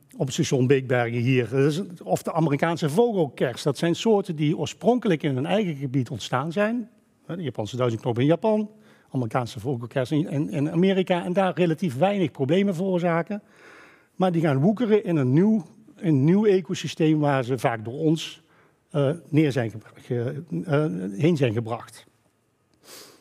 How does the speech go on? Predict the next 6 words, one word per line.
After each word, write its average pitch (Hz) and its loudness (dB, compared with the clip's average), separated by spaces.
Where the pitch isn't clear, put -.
Een - -20
ander 175 2
voorbeeld 190 2
is 151 -4
de 139 2
watercrassula 175 0